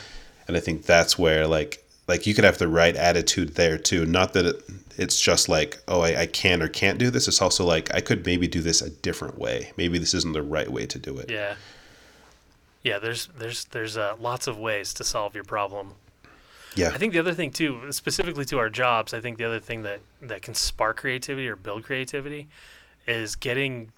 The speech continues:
Speaker 2: getting designs and getting things in front of our users. Um, because if you, if you can get something in front of a user and you get feedback from them, whether,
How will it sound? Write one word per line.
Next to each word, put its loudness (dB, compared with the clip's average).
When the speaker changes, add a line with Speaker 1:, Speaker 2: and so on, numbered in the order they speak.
Speaker 2:
getting -6
designs -4
and -12
getting -4
things -6
in -12
front -8
of -6
our -4
users. -8
Um, -4
because -4
if -10
you, -8
if -12
you -4
can -10
get -2
something -4
in -6
front -2
of -4
a -6
user -6
and -8
you -12
get -6
feedback -6
from -4
them, -8
whether, -2